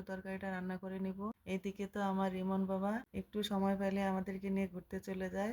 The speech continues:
রান্নারই টাইম পায় না ভালো মতো। আসছি থেকে প্রতিদিন এক জায়গায় না এক জায়গায় নিয়ে যাচ্ছে, আমাদের কাছেও খুবই ভালো লাগছে নতুন জায়গায়, আর ঘুরে ঘুরে দেখতেছি, এটার মতো শান্তি আর কোথায় নাই। ছেলে মেয়েকে নিয়ে একসাথে বসে খাওয়া, তো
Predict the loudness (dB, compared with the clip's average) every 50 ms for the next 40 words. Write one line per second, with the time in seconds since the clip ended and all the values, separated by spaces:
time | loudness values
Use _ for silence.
0 | 2 2 4 6 6 4 4 4 2 2 2 2 2 4 4 2 2 2 2 2
1 | 2 2 2 2 0 0 0 0 -2 -2 -2 -4 -2 -4 -4 -4 -2 -2 -2 -2
2 | -2 -4 -4 -2 -2 -4 -4 -4 -4 -4 -4 -2 -2 -2 0 0 2 2 2 2
3 | 2 0 0 -2 -2 0 0 0 0 0 0 -2 -2 -2 0 0 0 0 0 -2
4 | -2 -2 -4 -6 -6 -6 -6 -4 -4 -4 -4 0 2 2 4 4 2 0 0 0
5 | -2 0 0 -2 -2 -2 -4 -4 -2 -2 0 2 2 2 2 2 2 2 0 0
6 | -2 -2 0 0 0 0 -2 -2 -2 0 0 2 2 2 0 2 2 0 0 0
7 | -2 -2 0 2 2 2 0 0 0 0 0 0 2 2 2 2 2 0 -2 -2
8 | -4 -4 -4 -4 -4 -4 -4 -4 -4 -4 -6 -6 -2 0 0 0 2 2 2 0
9 | 0 0 -4 -6 -6 -4 -4 -4 -4 -4 -4 -2 0 0 0 -2 -2 -6 -8 -4
10 | -2 0 0 2 2 2 2 2 2 0 -2 -6 _ -8 -6 -4 -2 0 0 0
11 | 0 -2 -2 -2 -2 0 2 2 2 2 4 4 4 2 2 0 -2 -6 -8 -6
12 | -4 -4 -4 -4 -4 -4 -4 -4 -6 -8 -8 -8 -4 -2 0 0 2 0 0 -2
13 | -2 -2